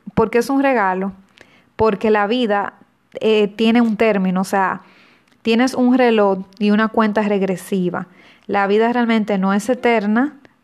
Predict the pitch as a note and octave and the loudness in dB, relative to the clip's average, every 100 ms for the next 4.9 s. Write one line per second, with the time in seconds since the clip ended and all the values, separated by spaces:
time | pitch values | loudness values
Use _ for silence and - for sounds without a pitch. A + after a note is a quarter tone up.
0 | F#3+ F#3+ G3+ F#3+ A3 A3+ A3 A3 A3+ G#3+ | -6 -4 -2 0 0 2 2 0 0 0
1 | G#3+ A3 A3 A3+ A3+ A#3+ G#3+ G#3+ - - | 0 0 0 0 0 0 -2 -4 -8 -20
2 | - - G#3 G3+ G3 F#3 F#3+ G3 F#3+ F#3+ | -18 -4 0 2 0 0 -2 -2 -2 -2
3 | F#3+ F#3+ F3 F3 F3+ F#3+ - _ - - | -2 -4 -2 -6 -8 -12 -16 _ -20 -20
4 | - - G3+ G3 A3 G#3 F#3+ F#3+ - | -14 -6 -4 0 0 0 -2 -6 -8